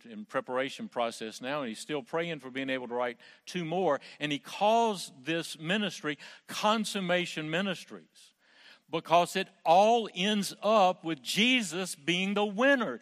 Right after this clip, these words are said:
You know that, don't you? You know the message of Revelation. Revelation is not scary. Revelation is scary if you don't know Jesus, if you don't love Jesus. But if you love Jesus, you see the armies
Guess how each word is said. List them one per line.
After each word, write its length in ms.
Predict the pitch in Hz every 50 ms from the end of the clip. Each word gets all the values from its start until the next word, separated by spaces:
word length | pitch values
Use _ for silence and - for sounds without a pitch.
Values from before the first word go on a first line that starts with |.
| - - _
You 160 | 175 196 226
know 320 | 220 226 254 269 285 285 262
that, 260 | 233 190 165 139 -
don't 300 | 135 139 165 170 - -
you? 160 | 233 247 233 - - - - - -
You 100 | 185 190
know 160 | 202 233 254
the 80 | 226 233
message 460 | 185 180 185 180 170 - 180 147 139
of 120 | 147 120
Revelation. 520 | 131 135 127 120 117 113 107 113 - - - - - - - -
Revelation 560 | 214 240 247 240 220 180 165 147 - - 139
is 180 | 135 135 117 123
not 500 | 131 135 143 147 151 175 185 190 160 - _ _ -
scary. 680 | - - - - - 139 151 170 175 156 120 85 80 - _ _ _ _ _ _ _ _ _ _ _ _ _ _ _ _ _ _ _ -
Revelation 720 | 131 151 202 190 185 170 170 175 170 - - 143 139 131
is 240 | 135 151 139 135 120
scary 540 | - - - 156 170 190 208 214 202 180 175
if 180 | 156 151 - 139
you 60 | 135
don't 220 | 143 185 214 185
know 160 | 190 190 185
Jesus, 640 | 175 - - 226 240 233 185 - 110 92 - - _ _ _ -
if 120 | 180 165
you 80 | 214 196
don't 240 | 208 220 233 202
love 240 | 196 196 196 190 165
Jesus. 520 | - 208 226 247 247 226 170 117 - - - - - - - _ _ -
But 180 | 170 202 196 202
if 120 | 196 -
you 120 | 202 190 180
love 280 | 185 190 185 185 170
Jesus, 580 | 165 - 208 240 247 240 208 - 180 170 - - - - - - - -
you 180 | 190 208 226
see 220 | 196 - - 233 220
the 160 | 190 196 175 - -
armies 640 | 170 180 214 220 233 226 208 202 190 180 160 -